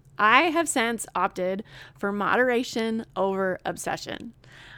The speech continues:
I still cook dinner from scratch with lots of fresh ingredients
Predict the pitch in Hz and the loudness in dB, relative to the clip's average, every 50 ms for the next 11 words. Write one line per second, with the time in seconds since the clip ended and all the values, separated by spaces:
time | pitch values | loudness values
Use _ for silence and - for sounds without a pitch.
0 | - - - 196 208 233 302 - - 320 320 330 349 302 - 330 330 330 330 - | -6 2 4 6 6 6 4 0 -2 -2 0 0 0 0 0 0 0 0 -2 -4
1 | - - 226 220 220 220 220 214 226 247 262 - - 254 254 285 - - - 220 | -4 -2 -2 0 0 -2 -2 -4 -4 -6 -6 -4 -2 -2 -2 -4 -6 -4 -2 0
2 | 190 180 185 180 180 180 - - - - - - - - 180 190 214 196 190 190 | 0 2 2 0 0 -4 -6 -10 -12 -12 -14 -16 -12 -8 -6 -6 -6 -6 -6 -4
3 | 175 175 208 - 285 254 - 240 262 - 254 226 233 214 190 202 202 214 | -4 -4 -4 -4 -4 -4 -2 -2 -2 -2 -4 -2 -2 -2 -2 -2 -2 -4